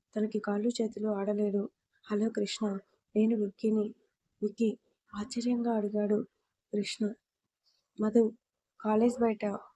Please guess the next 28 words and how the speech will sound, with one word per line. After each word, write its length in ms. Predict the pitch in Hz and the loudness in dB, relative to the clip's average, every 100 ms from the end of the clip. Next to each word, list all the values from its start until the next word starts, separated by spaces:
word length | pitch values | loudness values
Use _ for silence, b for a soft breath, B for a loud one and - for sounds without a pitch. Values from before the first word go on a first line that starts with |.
| - | -4
ఒంటరిగా 420 | 202 240 240 240 | 0 4 6 6
ఉంది. 280 | 226 214 208 208 - _ _ - | 4 2 0 -2 -6 _ _ 0
నేను 160 | 220 | 0
చిన్న 220 | 220 208 | 2 2
పని 220 | 226 233 220 | 4 4 2
మీద 240 | 220 208 202 - _ _ | 2 2 -2 -4 _ _
అటుగా 320 | 208 208 208 220 | 0 2 4 4
వెళ్తే 380 | 208 208 208 208 220 _ _ _ | 2 0 2 0 -2 _ _ _
చూశాను. 480 | - 208 - 214 208 - - _ _ | -8 -6 -2 -2 0 -4 -10 _ _
కారు 260 | - 208 233 | -4 -2 0
వచ్చేసరికి 680 | 240 233 214 - 202 - 202 - _ | 0 -2 -4 -2 -6 -2 -4 -4 _
ఆలస్యం 400 | 202 208 226 240 233 | -6 -4 -2 2 2
అవుతుందని, 540 | 220 - 208 208 202 226 - _ _ - | 2 -2 -2 0 0 -2 -12 _ _ -6
ఒక్కరితే 400 | 208 247 - 254 | -2 -2 0 2
ఆడపిల్ల 480 | 220 196 202 220 214 202 - _ _ _ | 2 2 -2 -2 -2 -2 -6 _ _ _
రోడ్డు 220 | 208 214 | 0 2
మీద 200 | 233 240 226 | 2 2 2
ఏముంటుంది 580 | 202 208 220 226 214 208 | 2 0 0 -2 0 0
అని 220 | 202 202 202 - _ _ _ | 0 0 -2 -8 _ _ _
నేను 180 | 220 220 | 2 2
మధుని 460 | 202 190 226 233 208 - _ _ 214 | 2 0 2 2 0 -4 _ _ 0
మీ 60 | 214 | 0
ఇంటికి 280 | 202 233 | 0 -2
తీసుకుని 480 | 240 214 - 214 208 214 - _ | 0 -2 -2 -2 0 -2 -6 _
వెళ్తున్నాను. 600 | 202 190 214 214 208 202 - _ _ _ - | -4 0 2 2 2 0 -4 _ _ _ -6
ఒక 80 | 220 | 0
పావు 200 | 214 214 | 2 2
గంటలో 400 | 220 220 214 | 2 0 2